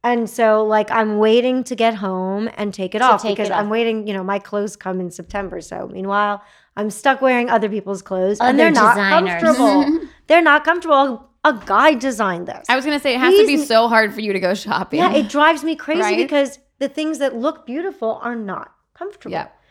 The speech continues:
Speaker 1: So the idea was the way that you make clothing stretchy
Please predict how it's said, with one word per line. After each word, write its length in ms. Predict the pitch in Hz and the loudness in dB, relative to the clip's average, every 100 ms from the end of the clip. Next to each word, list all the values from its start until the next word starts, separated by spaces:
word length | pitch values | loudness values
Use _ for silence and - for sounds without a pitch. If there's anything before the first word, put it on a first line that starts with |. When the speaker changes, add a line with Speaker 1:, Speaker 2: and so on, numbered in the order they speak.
| _ _ _ _ | _ _ _ _
Speaker 1:
So 400 | - 262 247 - - _ _ | -4 0 0 -2 -12 _ _
the 140 | 196 254 | 2 2
idea 340 | 247 269 294 | 4 0 0
was 320 | 233 214 202 _ | 0 -2 -4 _
the 140 | 185 226 | -8 -2
way 220 | 254 311 | -2 -2
that 260 | 269 - | -6 -8
you 100 | 220 | -4
make 420 | 220 208 208 - _ | -4 -2 -6 -10 _
clothing 520 | - 202 185 180 175 | -8 -4 -4 -6 -10
stretchy 480 | - 185 165 - | -10 -10 -10 -12